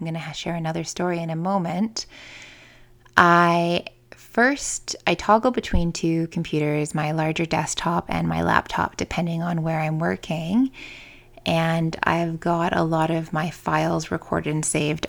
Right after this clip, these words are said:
on my desktop. But when I first got home, um, the cleaners were here, which is lovely. And it just meant, okay, I needed to wait a little bit. So no problem. I didn't want to have vacuuming or other things going on in the background.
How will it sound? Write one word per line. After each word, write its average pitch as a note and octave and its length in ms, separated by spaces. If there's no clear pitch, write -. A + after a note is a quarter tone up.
on D3 380
my D3 460
desktop. - 600
But - 160
when E3+ 120
I E3 120
first A#3+ 420
got G#3 280
home, B3+ 720
um, E3+ 680
the C#4+ 100
cleaners C4+ 400
were - 80
here, - 400
which E3 260
is D#3+ 180
lovely. E3+ 520
And F#3+ 200
it - 80
just - 180
meant, D3+ 160
okay, D3 260
I - 20
needed D3+ 300
to F#3+ 100
wait D#3 200
a D3+ 80
little D3+ 200
bit. - 300
So E3+ 120
no F3 200
problem. - 480
I F3+ 60
didn't F3 240
want E3 160
to D#3 60
have E3 180
vacuuming - 540
or E3 80
other E3 180
things - 320
going E3+ 260
on E3 160
in F#3 80
the G#3+ 80
background. F#3+ 760